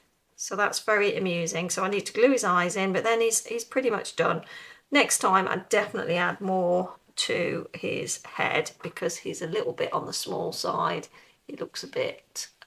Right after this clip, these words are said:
uh, thin, malnourished. So, yeah, could probably do with a bit of feeding up. In fact, that reminds me, I need to go and feed the birds now. I need to go and put some seed out for them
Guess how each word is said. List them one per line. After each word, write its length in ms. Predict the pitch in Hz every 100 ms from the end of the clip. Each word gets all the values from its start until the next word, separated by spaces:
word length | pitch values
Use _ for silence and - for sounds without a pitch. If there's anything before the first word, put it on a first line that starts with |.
| -
uh, 400 | - - - - - _ _ _ _ _ _ _ _ _ _ _ _ _ _
thin, 320 | - - - - _ - - - -
malnourished. 840 | 220 202 202 185 165 - - - -
So, 400 | - - - - - - _ _ _ _ -
yeah, 300 | 165 180 180 -
could 160 | - -
probably 280 | - - 185
do 100 | 180
with 140 | 190
a 40 | 196
bit 160 | 196
of 80 | -
feeding 460 | - 208 190 190 196
up. 280 | 190 - - - - - _ _ -
In 120 | 190
fact, 260 | 220 226 -
that 160 | -
reminds 360 | 175 180 185 202
me, 260 | 190 190
I 100 | -
need 220 | 185 180 -
to 100 | 190
go 260 | 165 170
and 160 | - 185
feed 280 | - 214 -
the 60 |
birds 380 | - 151 - -
now. 380 | 151 165 170 -
I 100 | 180
need 180 | 190 175
to 80 | -
go 100 | -
and 80 | -
put 200 | - -
some 180 | 185
seed 380 | 190 - 190 190
out 440 | 160 170 - - -
for 260 | - 160
them 220 | 170 175